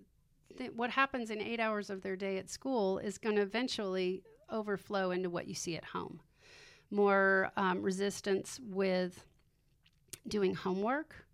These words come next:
You're gonna see meltdowns that happen because you ask them to set the table and you're n-, totally confused at what happened. "Oh, Johnny's just going through a behavioral phase," or he's just going through this, this, "I don't wanna do anything you tell me" phase,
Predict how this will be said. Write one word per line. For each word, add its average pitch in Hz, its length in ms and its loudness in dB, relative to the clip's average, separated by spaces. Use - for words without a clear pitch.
You're 254 140 -2
gonna 269 160 2
see 196 220 0
meltdowns 226 800 0
that 208 160 0
happen 208 640 2
because 196 500 -2
you 196 140 -2
ask 190 280 -2
them 180 140 2
to 175 80 -2
set 175 220 -6
the - 80 -10
table - 440 -6
and 185 260 6
you're 185 320 -2
n-, 180 220 0
totally 190 320 0
confused 175 560 0
at - 80 -8
what 180 180 -6
happened. 147 400 -2
"Oh, 190 120 0
Johnny's 175 400 2
just - 220 -8
going 180 260 -2
through 180 200 -2
a 170 40 -4
behavioral 170 520 -2
phase," 170 480 -4
or 180 280 4
he's 185 260 0
just 202 220 -4
going 180 260 2
through 180 200 2
this, 175 300 -4
this, 180 380 -4
"I 170 160 2
don't 190 160 2
wanna 175 160 6
do 180 220 2
anything 175 360 2
you 170 80 -2
tell 240 280 0
me" 165 160 4
phase, 156 580 -4